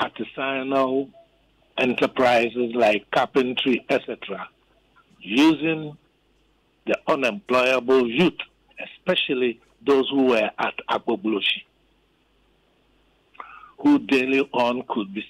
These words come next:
seen carrying tubers of yam on their strong arms, the whole day trying to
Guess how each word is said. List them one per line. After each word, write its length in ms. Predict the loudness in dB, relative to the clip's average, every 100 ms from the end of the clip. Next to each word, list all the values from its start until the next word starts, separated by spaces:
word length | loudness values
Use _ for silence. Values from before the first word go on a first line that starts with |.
| -14
seen 280 | -12 -12 -6
carrying 500 | -2 2 2 2 0
tubers 460 | -4 0 0 0 -2
of 120 | -6 -10
yam 440 | -2 2 2 0 -4 -14 -16 -8
on 220 | -6 -2
their 200 | 0 0 -2 -8 -10
strong 460 | -4 0 0 -2 -4 -2
arms, 400 | -2 -2 -6 -14 -20 -20 -12
the 60 | -4
whole 340 | 2 4 4
day 200 | 2 -2
trying 460 | -2 0 2 0
to 100 | -4